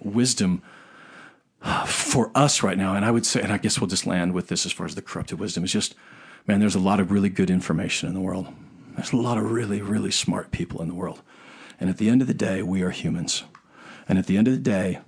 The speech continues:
man, there are viruses that are still killing tens of millions of children a year that we have not been able to stop. We desperately want to.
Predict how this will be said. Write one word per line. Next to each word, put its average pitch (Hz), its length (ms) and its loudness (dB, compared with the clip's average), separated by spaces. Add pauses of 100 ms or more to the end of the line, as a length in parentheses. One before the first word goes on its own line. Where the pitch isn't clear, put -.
(540)
man, 95 220 4
there 104 160 4
are 104 100 2
viruses 104 600 2
that 101 140 -2
are - 40 0
still - 300 0
killing 98 420 0
tens 107 440 2
of 92 220 0
millions 98 800 4
of 90 100 -4
children 90 360 0
a 87 60 2
year 90 280 2
that - 160 -6
we 95 140 0
have 95 220 0
not 92 240 0
been 90 140 0
able 85 240 -4
to - 140 -10
stop. - 680 -2 (1000)
We 101 160 -4
desperately 95 540 0
want 82 260 -4
to. - 160 -4